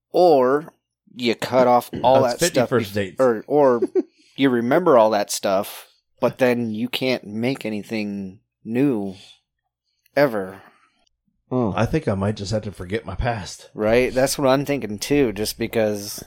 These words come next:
Speaker 1: you can make your
Speaker 2: Because
Speaker 1: future
Speaker 2: it
Speaker 1: life better.
Speaker 2: Right, but even then, it
Speaker 1: And
Speaker 2: would,
Speaker 1: remember
Speaker 2: you
Speaker 1: all
Speaker 2: would,
Speaker 1: that.
Speaker 2: you wouldn't necessarily have to. If you made that decision, be like, "I'm just gonna forget my past." In some ways, that would make me better.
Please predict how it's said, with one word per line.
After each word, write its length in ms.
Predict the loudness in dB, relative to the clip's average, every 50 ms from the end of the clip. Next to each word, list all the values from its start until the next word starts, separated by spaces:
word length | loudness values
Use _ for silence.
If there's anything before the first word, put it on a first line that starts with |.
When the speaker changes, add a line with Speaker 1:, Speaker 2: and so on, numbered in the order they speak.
| -20 _ _
Speaker 1:
you 160 | -2 -2 -2 0
can 380 | 0 -2 -2 -2 -4 -6 -4 -2
make 260 | 0 0 0 -2 -2
your 140 | -2 -2 2
Speaker 2:
Because 160 | 2 2 4
Speaker 1:
future 300 | 4 2 2 2 2 2
Speaker 2:
it 40 | 4
Speaker 1:
life 240 | 4 2 2 0
better. 400 | 0 0 0 0 -2 -6 -8 -12 -10 -4
Speaker 2:
Right, 220 | 0 0 0 0 -2 _ -4
but 200 | -2 -2 -2 -2 -2
even 240 | -6 -4 -2 0 2
then, 200 | 2 2 0 -2
it 120 | -2 -2
Speaker 1:
And 180 | 0 0 2 2
Speaker 2:
would, 80 | 2
Speaker 1:
remember 260 | 4 4 4 4 4 4
Speaker 2:
you 60 | 4
Speaker 1:
all 60 | 4
Speaker 2:
would, 80 | 2 2
Speaker 1:
that. 120 | 0 -2
Speaker 2:
you 100 | -6 -6
wouldn't 260 | -4 -4 -6 -6 -6 -6
necessarily 480 | -6 -6 -6 -6 -6 -6 -6 -8 -10
have 460 | -12 -12 -10 -8 -8 -8 -8 -10 -16 -12
to. 260 | -4 -2 -2 -2 -2 _ _ _ -20 _ _ _ _
If 120 | -8 -6 -6
you 80 | -4
made 220 | -2 0 0 0 0
that 100 | -2 -8
decision, 360 | -8 -8 -6 -6 -6 -6 -6
be 80 | -8 -8
like, 180 | -8 -10 -12 _ _ _ _ _ _ _ -6 -4
"I'm 160 | -2 -2 -2
just 160 | -4 -6 -4
gonna 160 | -4 -4 -4
forget 240 | -4 -6 -6 -6 -6
my 100 | -8 -6
past." 500 | -6 -6 -6 -6 -10 -12 -16 -18 -20 -20 _ _ _ _ _ _ _ _ _ _ _ _ _ _ -2
In 160 | -2 -2 -2
some 260 | 0 0 0 2 2 0
ways, 380 | 0 -2 -2 -4 -6 -8 -10 -12 -12 _
that 180 | -4 -4 -4 -2
would 120 | -4 -6
make 180 | -6 -6 -8 -6
me 400 | -6 -6 -6 -6 -6 -8 -10 -6
better. 340 | -6 -6 -6 -6 -12 -16 _